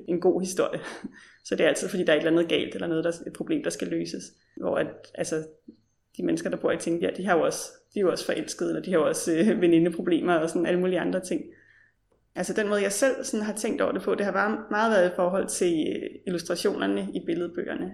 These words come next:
At nogle gange har jeg bedt illustratoren om at farve nogle af karaktererne brune, fordi det ligesom bare har været sådan en autopilot-indstilling, at når, når illustratoren har fået mit manuskript, at så har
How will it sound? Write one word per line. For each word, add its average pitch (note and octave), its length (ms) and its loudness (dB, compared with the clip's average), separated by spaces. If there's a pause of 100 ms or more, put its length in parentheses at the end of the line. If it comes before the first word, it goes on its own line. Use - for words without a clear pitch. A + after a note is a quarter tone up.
(120)
At F3+ 100 -6
nogle F#3+ 140 -2
gange F#3 160 0
har F#3+ 80 -4
jeg - 180 -4 (240)
bedt - 260 -4
illustratoren E3+ 640 -4
om D#3+ 120 -2 (220)
at F3+ 80 -6
farve D#3+ 220 -4
nogle E3 160 0
af E3+ 40 -6
karaktererne E3+ 500 -6 (120)
brune, F#3 400 -6
fordi F3+ 180 -2
det E3+ 100 0
ligesom F#3+ 220 0
bare E3+ 140 2
har G3 100 0
været E3+ 160 6
sådan F3+ 240 2
en E3+ 320 0
autopilot-indstilling, F3+ 1300 0
at - 320 -6 (200)
når, E3+ 340 -2
når E3+ 80 0
illustratoren E3+ 560 -2
har F#3+ 60 -4
fået F#3 180 0
mit F#3 100 -4
manuskript, E3+ 500 -2
at F#3 100 -2
så F#3 100 0
har F#3 180 0